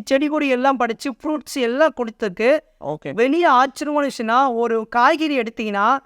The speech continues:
Speaker 1: அது பாடியோட எந்த ஆர்கனோட ரிசம்பிள்ஸ் இருக்கோ, அது அந்த நோயை சரி பண்ணும்.
Speaker 2: ஓகே.
Speaker 1: இப்ப ஹார்ட்ல நமக்கு நான்கு அறை
Speaker 2: செம்பருத்தி பூ எப்படி அதோட?
Speaker 1: இப்போ செம்பருத்தி பூ முழுக்க முழுக்க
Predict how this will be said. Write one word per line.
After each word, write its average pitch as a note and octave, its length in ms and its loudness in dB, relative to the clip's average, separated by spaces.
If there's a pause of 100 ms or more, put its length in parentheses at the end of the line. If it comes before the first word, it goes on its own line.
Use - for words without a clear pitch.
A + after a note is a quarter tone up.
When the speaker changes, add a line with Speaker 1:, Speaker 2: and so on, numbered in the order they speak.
(160)
Speaker 1:
அது A#3 380 2 (180)
பாடியோட C#4+ 600 2
எந்த C#4+ 320 2
ஆர்கனோட B3+ 720 2
ரிசம்பிள்ஸ் C4 420 -2
இருக்கோ, B3+ 280 4
அது A#3+ 260 2
அந்த B3 220 0
நோயை A#3+ 280 0
சரி G3+ 240 -4
பண்ணும். E3+ 240 -4 (260)
Speaker 2:
ஓகே. F#3+ 180 -2
Speaker 1:
இப்ப A#3+ 180 2
ஹார்ட்ல C4 580 2
நமக்கு B3+ 320 -2
நான்கு B3+ 400 2
அறை B3 200 0
Speaker 2:
செம்பருத்தி B3 440 0
பூ A3+ 160 0
எப்படி F#3 420 -2
அதோட? D3 320 -2
Speaker 1:
இப்போ B3+ 280 -6
செம்பருத்தி D4+ 480 0
பூ C#4 160 -6
முழுக்க C#4+ 280 -4
முழுக்க C4+ 280 2